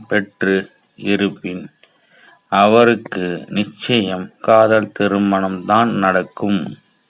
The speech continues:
திருமணம் என்றாலே முக்கியம் பார்க்க வேண்டியது களத்திர ஸ்தானமாகும். காதல்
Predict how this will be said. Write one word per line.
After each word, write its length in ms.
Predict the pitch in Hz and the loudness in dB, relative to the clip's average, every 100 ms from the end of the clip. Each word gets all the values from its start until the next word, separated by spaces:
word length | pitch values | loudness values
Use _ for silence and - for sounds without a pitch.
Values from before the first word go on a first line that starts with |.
| _ _ _ _ _ _ _ - | _ _ _ _ _ _ _ 0
திருமணம் 560 | 117 120 120 120 113 95 | 2 4 2 2 2 0
என்றாலே 560 | 98 92 92 92 95 90 | -2 2 2 4 0 -2
முக்கியம் 560 | 98 95 110 110 110 110 | -4 -4 0 0 0 -2
பார்க்க 460 | 98 98 - - 101 | 2 0 0 0 0
வேண்டியது 600 | 92 80 82 82 80 87 85 _ - - _ _ | 0 -4 -6 -8 -8 -10 -12 _ -20 -20 _ _
களத்திர 500 | - 110 117 - 110 110 | 2 4 4 2 2 2
ஸ்தானமாகும். 1000 | - - 95 95 90 82 76 71 87 76 - _ - _ _ - _ - - - _ _ - | -2 0 2 2 0 -2 -4 -6 -8 -8 -10 _ -20 _ _ -20 _ -20 -20 -20 _ _ 0
காதல் 580 | 104 113 117 98 98 | 4 6 6 6 2